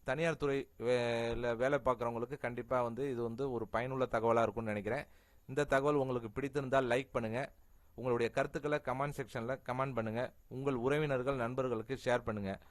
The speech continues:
உங்களுடைய <clears throat> ஏதேனும் சந்தேகம் இருந்தால் கமெண்ட் செக்ஷன்ல கமெண்ட் பண்ணிக்கங்க.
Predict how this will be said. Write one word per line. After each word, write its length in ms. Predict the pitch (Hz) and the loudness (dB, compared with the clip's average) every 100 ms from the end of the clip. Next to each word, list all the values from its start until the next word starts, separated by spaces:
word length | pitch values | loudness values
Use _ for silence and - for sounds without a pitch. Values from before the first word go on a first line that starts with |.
| - - - - - | -20 -20 -20 -18 -8
உங்களுடைய 420 | 131 135 131 123 117 110 - - | 0 2 4 6 6 4 0 -6
<clears throat> 420 | - 202 170 104 90 - - - | -2 0 0 -4 -12 -20 -20 -6
ஏதேனும் 380 | 123 135 156 | -2 0 -2
சந்தேகம் 460 | 151 127 143 151 139 | -2 -2 0 0 0
இருந்தால் 340 | 123 123 165 | -2 0 -2
கமெண்ட் 320 | - 131 143 139 | -2 -4 -4 -6
செக்ஷன்ல 300 | 110 120 151 | -8 -8 -6
கமெண்ட் 300 | 123 123 123 | -8 -6 -6
பண்ணிக்கங்க. 360 | 104 95 90 | -8 -6 -8